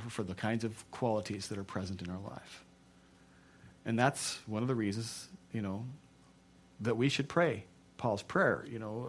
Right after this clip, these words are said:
um, "I pray that you may be active in sharing your faith so that you will have a full understanding of every good thing we have in Christ." God, help me have an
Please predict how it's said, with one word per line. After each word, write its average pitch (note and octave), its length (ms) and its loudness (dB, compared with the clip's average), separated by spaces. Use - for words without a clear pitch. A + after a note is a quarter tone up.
um, G#2 220 -8
"I A2 60 2
pray C#3 200 6
that C3 160 4
you A#2+ 120 4
may C3+ 80 8
be B2+ 140 6
active C3 400 6
in D3+ 40 6
sharing C#3 300 4
your D3 120 4
faith A2 260 2
so - 160 -2
that G#2+ 100 -4
you A#2 80 -2
will A2+ 80 0
have F#2+ 100 -2
a F2+ 40 -6
full C3+ 340 2
understanding B2 480 0
of F#2 80 -4
every G2+ 240 -2
good A#2 180 0
thing G#2 200 -2
we G2+ 80 -2
have F2+ 200 -2
in F#2+ 60 -4
Christ." - 540 -8
God, G#2+ 200 0
help A2 200 0
me C3 80 2
have A#2+ 360 4
an G#2 180 -4